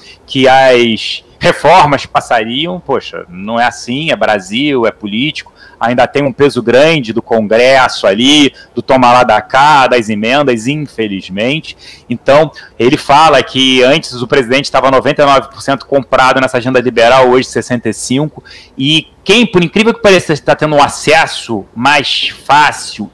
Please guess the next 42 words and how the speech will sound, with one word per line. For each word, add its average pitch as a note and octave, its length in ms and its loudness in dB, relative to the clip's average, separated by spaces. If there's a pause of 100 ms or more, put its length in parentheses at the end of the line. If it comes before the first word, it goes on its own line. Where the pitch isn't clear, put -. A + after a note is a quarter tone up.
e C3+ 120 -6
melhor C3+ 600 2
no A#2 80 -2
debate A#2+ 760 0
é C#3 80 4
o C#3 60 4
Campos B2+ 420 -4
Neto, A#2+ 300 -2
presidente A#2 460 -4
do A2+ 100 -6
Banco A2 200 -4
Central. G#2 480 0 (300)
Então, G3 260 2
não A3+ 160 6
me C#4+ 120 4
surpreenderia C#3 760 0 (520)
se, D#3 540 0
não A2 120 -6
tô A#2 100 -2
dizendo A2+ 180 -2
que - 80 -10
ele G2 80 -2
vai G#2 160 0
sair F2 220 -6
o D#2+ 60 -12
Guedes, A2+ 720 0
que - 100 -20
vai G2 160 0
acontecer, G2+ 580 -6 (220)
mas C#3+ 400 2
se - 160 -6
o E3+ 60 -2
Guedes F3 480 2
saísse C#3+ 440 -2
e E3 60 -2
entrasse B2+ 460 -2
o C3 40 -12
Campos B2 400 -6
Neto A2+ 400 -2
no A2 80 -4
lugar G#2+ 320 0
dele. F2 300 -6